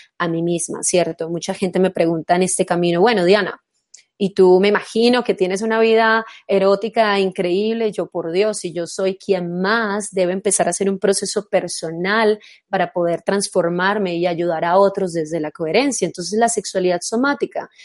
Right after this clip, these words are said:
se convierte en una técnica que puede ayudar a mucha gente que tiene tres tipos de situaciones, ¿cierto? Aquellos que tienen, que tienen su vida sexual bien,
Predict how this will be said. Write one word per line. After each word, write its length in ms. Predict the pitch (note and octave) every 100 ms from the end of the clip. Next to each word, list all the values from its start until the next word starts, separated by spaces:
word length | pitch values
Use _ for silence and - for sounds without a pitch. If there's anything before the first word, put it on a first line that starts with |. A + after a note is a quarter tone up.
| -
se 160 | - G#3
convierte 380 | A3 G3+ G3+ A3+
en 100 | A#3+
una 220 | B3 A#3+
técnica 520 | A#3 B3+ A#3+ G3 F3
que 200 | - F3+
puede 220 | - F3+
ayudar 260 | F#3+ G#3+ F3+
a 60 | G#3
mucha 360 | B3+ B3+ C#4
gente 400 | - B3 A#3+ B3+
que 120 | G#3+
tiene 260 | - F3 F#3+
tres 300 | - G#3+ -
tipos 260 | A3 G#3+ G3
de 80 |
situaciones, 720 | G3+ - - - - - - -
¿cierto? 440 | - G3 F#3+ - _ _ _ _ -
Aquellos 580 | G3+ G3+ C#4 C#4+ F4+ F4+
que 80 | C#4
tienen, 800 | - G#3+ A3 A#3 A#3+ A#3+ B3+ - _ _
que 120 | - A#3
tienen 220 | C4+ F#4
su 100 | E4
vida 180 | B3+ B3+
sexual 420 | - - A3+ A3+
bien, 380 | A#3 F#3+ A3+